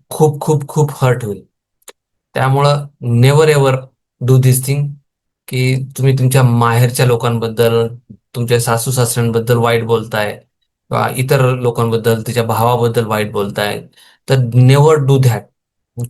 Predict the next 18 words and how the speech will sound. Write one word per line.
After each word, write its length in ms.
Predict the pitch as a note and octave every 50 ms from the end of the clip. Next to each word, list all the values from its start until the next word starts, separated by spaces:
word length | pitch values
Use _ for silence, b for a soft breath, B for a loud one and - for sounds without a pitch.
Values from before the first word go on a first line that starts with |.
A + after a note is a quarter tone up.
| -
कायम 300 | - B2+ C#3 D3 D3 C#3
लक्षात 240 | C3 C3 - - A#2+
ठेवा, 220 | - A2+ G#2+ G#2+ - - - - _ -
का-, 300 | A2 - - - - - - -
कायम 320 | D3 C#3+ D3 D#3+ E3 E3 -
तुम्ही 320 | D#3 D3+ D3+ D3+ D#3+ D#3 -
ॲप्रिशिएट 560 | - C3+ B2+ C3 C3+ E3+ E3 E3+ D#3 D3 B2 -
करा 260 | - A#2 A2 G2+ F#2 - _ _ _ _ _ _ _ _ _ _ _ _ -
की 80 | C3+
तू, 200 | B2+ C3 B2+ C3+ C3 B2+ B2 B2 B2 B2 A#2+ A#2+ A#2+
तुझे 180 | A#2+ B2+ B2+ C3
आईवडील 380 | B2 A#2+ A#2+ B2+ B2+ B2+ B2 -
किती 140 | C3 B2+ B2+
चांगले 380 | B2 - B2 A#2 A#2+ A#2+ A#2
आहेत. 240 | A#2 A#2 A#2 A#2 A2+ - _ _
म्हणजे 260 | - C3 C3 C3 C3
सगळ्या 320 | C3 C3 - F#3 G#3 A3+ A3+
गो-, 220 | G3+ F#3+ F3+ D#3